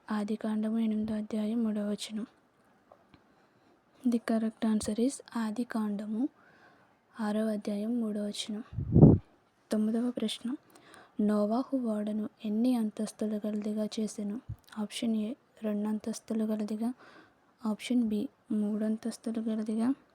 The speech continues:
ఆప్షన్ సి, నాలుగు అంతస్తులు గలదిగా. ఆప్షన్ డి, పైవేవి కాదు. The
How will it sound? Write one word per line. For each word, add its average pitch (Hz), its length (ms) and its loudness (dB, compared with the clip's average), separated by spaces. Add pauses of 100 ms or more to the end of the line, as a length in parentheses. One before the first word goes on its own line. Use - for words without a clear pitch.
(600)
ఆప్షన్ 240 380 0
సి, 220 300 -4 (160)
నాలుగు 208 360 -2
అంతస్తులు 220 540 -6
గలదిగా. 220 560 -2 (580)
ఆప్షన్ 214 420 -2
డి, 214 160 -6 (220)
పైవేవి 214 520 -2
కాదు. 214 440 -8 (2250)
The 220 100 -2